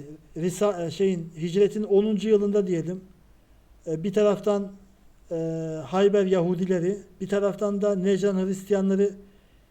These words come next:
isyan etmiş gibi olabilirler.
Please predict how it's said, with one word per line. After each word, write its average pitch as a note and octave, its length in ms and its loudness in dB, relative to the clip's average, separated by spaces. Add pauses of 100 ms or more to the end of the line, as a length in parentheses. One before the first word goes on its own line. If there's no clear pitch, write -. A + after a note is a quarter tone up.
(240)
isyan G3 540 0 (260)
etmiş - 760 -4 (100)
gibi G3 360 -2
olabilirler. F#3+ 680 2